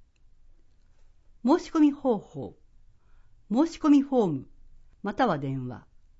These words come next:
申し込み期限、一月二十七日、火曜。先着順。申し込み先、課税課。電話、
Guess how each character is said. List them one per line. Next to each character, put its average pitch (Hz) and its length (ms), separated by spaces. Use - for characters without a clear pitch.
申 302 140
し - 140
込 285 80
み 277 140
期 240 120
限、 175 220
一 - 220
月 311 220
二 269 180
十 202 180
七 180 260
日、 - 320
火 156 180
曜。 185 340
先 240 280
着 202 280
順。 156 340
申 302 200
し - 100
込 302 100
み 285 120
先、 226 480
課 226 160
税 254 260
課。 214 320
電 262 280
話、 226 260